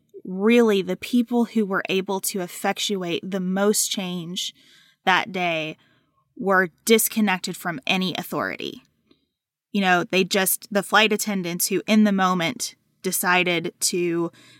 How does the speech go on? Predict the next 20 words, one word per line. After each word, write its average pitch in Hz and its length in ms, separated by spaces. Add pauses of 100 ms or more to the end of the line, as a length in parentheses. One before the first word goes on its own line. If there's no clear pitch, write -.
make 180 200
calls, - 680 (140)
and 175 540
the 175 80
passengers 190 640
on 185 120
this 175 160
plane 175 280
who 170 160
in 196 140
the 196 60
moment 175 380
band 170 300
together 165 560 (440)
to 202 120
rush 180 260
the 175 80
cockpit. - 600 (200)
And 208 200
elsewhere, 220 840